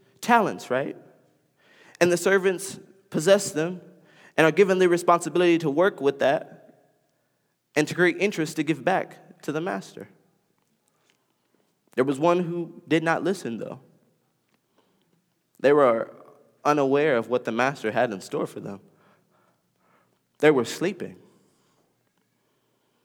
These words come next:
They were sleeping on what the master had for him.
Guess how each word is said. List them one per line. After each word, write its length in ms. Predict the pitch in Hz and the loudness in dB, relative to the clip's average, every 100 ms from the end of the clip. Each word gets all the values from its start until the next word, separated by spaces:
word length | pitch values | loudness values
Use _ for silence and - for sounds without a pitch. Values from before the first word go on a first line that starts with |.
| - | 0
They 100 | 147 | 2
were 120 | 127 | 4
sleeping 480 | 127 180 208 135 110 | 2 -2 -2 -4 -2
on 320 | 117 110 107 - _ _ _ _ _ _ _ _ _ _ _ _ | -2 -4 -8 -16 _ _ _ _ _ _ _ _ _ _ _ _
what 140 | - 123 | -8 -6
the 80 | 113 | -4
master 360 | 139 143 117 | -4 -4 -6
had 200 | 151 180 | -6 -8
for 160 | - 95 | -10 -18
him. 160 | 87 | -18